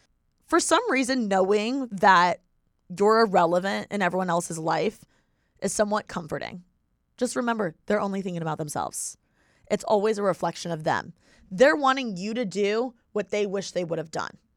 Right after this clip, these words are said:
They want you to be miserable with them. Misery loves company. Making Moves listener, you are not miserable. You're not a miserable girly, okay? You are not the type of person to sulk,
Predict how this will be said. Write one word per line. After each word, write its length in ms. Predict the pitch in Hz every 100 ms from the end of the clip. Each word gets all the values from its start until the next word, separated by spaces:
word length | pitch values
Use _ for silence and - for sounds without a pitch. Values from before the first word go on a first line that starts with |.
| _ 196
They 220 | 262 381
want 220 | 392 262
you 200 | 285 359
to 60 | 302
be 140 | 302
miserable 420 | 254 330 381 226
with 120 | 160 -
them. 220 | - - _ _ _ -
Misery 640 | 214 240 240 262 269 269 -
loves 420 | 214 214 202 - _
company. 520 | 233 196 180 156 - _ _ _ _ _ - 220 - _ _ _
Making 240 | 269 285 262
Moves 220 | 254 214
listener, 320 | 240 220 220
you 280 | 175 202 370
are 220 | 554 415
not 300 | 220 220 247
miserable. 680 | 196 220 208 185 143 50 - _ _ _ _ _
You're 80 | 285
not 180 | 349 415
a 40 |
miserable 380 | 254 254 254 247
girly, 560 | 180 180 190 156 - - _
okay? 520 | 202 196 208 220 254 - _ _ _ _ _ _
You 360 | 190 214 302 359
are 100 | 370
not 200 | 311 -
the 60 |
type 240 | 269 247 247
of 80 | -
person 560 | 196 220 226 247 214
to 120 | -
sulk, 800 | - - - 208 214 220 - -